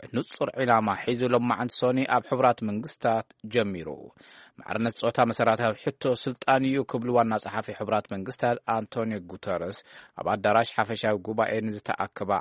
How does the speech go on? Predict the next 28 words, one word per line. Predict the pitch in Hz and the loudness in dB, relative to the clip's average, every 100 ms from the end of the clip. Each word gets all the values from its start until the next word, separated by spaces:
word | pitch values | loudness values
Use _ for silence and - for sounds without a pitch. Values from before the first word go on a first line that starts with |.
| - | 0
ዓሰርተታት | 110 - 127 - 113 104 92 | -2 -2 -4 -2 -2 -2 -2
ደቂ | 101 - | -4 -4
ኣንስትዮ | 113 95 - 95 | -6 -8 -6 -4
መደረ | 90 90 92 | -4 -6 -6
ኣስሚዖም። | - 95 82 71 57 - - - | -6 -8 -8 -10 -14 -20 -20 -16
ደቂ | - - | -14 -10
ተባዕትዮ | - 107 104 127 123 | -2 2 2 2 2
ዝዕብልልዎ | 120 120 123 123 123 131 131 | 2 -2 -2 -2 0 4 4
ባህሊ | 113 117 131 151 156 - - _ 82 | 4 2 2 0 -2 -10 -20 _ -10
ንደቂ | 90 127 - | -2 -2 0
ኣንስትዮ | 131 - 131 135 - | -2 4 6 6 4
ናብ | 120 110 113 113 | 0 0 -2 0
ወሰን | 131 - 127 110 | 0 4 2 2
ዝለፍአ | 110 123 - 131 151 - - - _ - | 2 2 4 2 2 0 -16 -20 _ -8
ዕሽስ | 127 147 170 - | -4 0 -2 4
ዝብልን | 143 123 139 165 - | 4 4 2 0 -6
ድምፀን | 107 120 156 - 135 | -6 -4 -2 -2 -2
ከይስማዓ | - 143 - 127 113 107 | -2 -4 -2 -2 -2 -4
ዝዕፍንን | 104 - - - 101 98 87 76 | -6 -8 -12 -10 -8 -8 -8 -10
ስለ | - 85 82 | -14 -12 -12
ዝጸንሐ | 76 - 101 - 135 147 - - _ | -12 -6 -4 2 2 2 -6 -20 _
እዚ | - 110 147 165 - _ _ | -8 -2 -2 -2 -10 _ _
ታሪኽ | 98 82 117 - | -8 -4 -4 -4
ክልወጥ | - 110 110 110 | -4 0 0 0
ኣለዎ | 107 98 98 101 | -2 -2 -4 -4
ኢሎም | 98 95 | -6 -6
ኣለዉ | 90 90 92 87 | -6 -4 -6 -6
ጉተረስ። | - - 82 69 | -8 -6 -6 -8